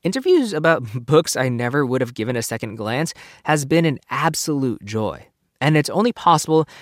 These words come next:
because of listeners like you who contribute to the show, which helps keep books and reading alive.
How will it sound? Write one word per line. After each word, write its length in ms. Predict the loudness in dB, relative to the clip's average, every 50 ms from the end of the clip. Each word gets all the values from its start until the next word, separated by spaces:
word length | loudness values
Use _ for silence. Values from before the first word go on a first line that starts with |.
| -18 -8
because 300 | -8 -4 -2 0 0 0
of 120 | 0 -2 -2
listeners 420 | -2 -2 -2 0 0 -2 0 0
like 200 | -4 -4 -4 -4
you 380 | -2 0 0 -2 -2 -6 -14 -10
who 260 | -4 -2 -2 -2 -2 -2
contribute 500 | -4 -6 -4 -2 -2 -2 -2 -2 -4 -4
to 80 | -8
the 100 | -8 -8
show, 360 | -8 -6 -6 -8 -8 -10 -14 _ _ _ -2
which 260 | 0 0 0 0 -4 -14 -20 -20 _
helps 280 | -6 -4 -4 -4 -4 -6
keep 320 | -4 -4 -6 -6 -6 -6
books 400 | -4 -4 -4 -2 -4 -4 -4 -4
and 320 | -4 -4 -6 -6 -8 -10 -6
reading 400 | -2 -2 0 0 0 0 -2 -4
alive. 680 | -6 -8 -6 -4 -2 0 0 0 -2 -6 -14 -20 -20